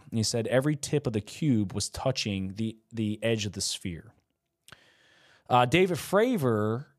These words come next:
who was conducting training missions, um, he is responsible for the Tic Tac video.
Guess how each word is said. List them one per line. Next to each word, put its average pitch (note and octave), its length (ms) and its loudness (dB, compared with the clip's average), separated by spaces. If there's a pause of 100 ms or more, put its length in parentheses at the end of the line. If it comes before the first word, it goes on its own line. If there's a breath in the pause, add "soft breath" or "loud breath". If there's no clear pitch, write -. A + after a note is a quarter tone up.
(220)
who A#2+ 360 4
was A2+ 440 2
conducting A#2 400 0
training B2+ 540 0
missions, F#2+ 880 -4
um, F#2+ 540 -2 (1600 soft breath)
he D#3+ 440 4 (100)
is B2 220 0
responsible A2+ 540 -2
for G#2+ 260 -2
the G2+ 100 -2
Tic G3+ 240 -4
Tac E2+ 380 -2 (240)
video. E2+ 440 -6